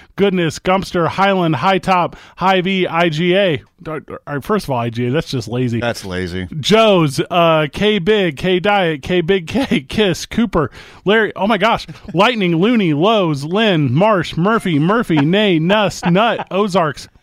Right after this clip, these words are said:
Speaker 1: Ozark? Parade, Parker, Path, Pecker. That doesn't seem correct.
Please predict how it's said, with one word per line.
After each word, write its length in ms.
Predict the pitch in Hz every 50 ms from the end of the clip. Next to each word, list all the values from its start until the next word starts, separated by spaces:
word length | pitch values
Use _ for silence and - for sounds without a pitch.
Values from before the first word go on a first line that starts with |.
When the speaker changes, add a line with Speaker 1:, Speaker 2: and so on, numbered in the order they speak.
| _ -
Speaker 1:
Ozark? 600 | - 247 381 480 349 208 156 143 151 165 165 - - - - - - - - - 170 - -
Parade, 560 | - 175 185 196 226 247 220 185 165 143 143 -
Parker, 400 | - 208 240 226 165 180 170 147
Path, 500 | - - 202 220 214 190 160 - - - - _ _ _ _ _ _ _ _ _ _ -
Pecker. 480 | - - 285 - - - 180 170 - -
That 200 | - 208 214 156
doesn't 260 | 127 151 127 127 123 110
seem 220 | - - 143 123
correct. 360 | - - 165 156 190 214 -